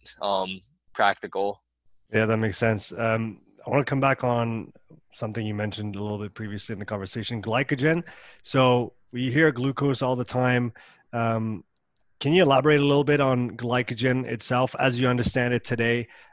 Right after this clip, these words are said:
Speaker 2: uh, with the new, let's say, the new model and, and the role of glycogen in that, and maybe, um, things that, you know, the average person might not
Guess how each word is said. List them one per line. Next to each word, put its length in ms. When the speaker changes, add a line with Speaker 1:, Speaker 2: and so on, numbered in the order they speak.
Speaker 2:
uh, 140
with 340
the 100
new, 340
let's 180
say, 100
the 80
new 140
model 360
and, 180
and 200
the 80
role 280
of 120
glycogen 560
in 160
that, 320
and 140
maybe, 460
um, 560
things 240
that, 140
you 100
know, 220
the 120
average 240
person 260
might 160
not 300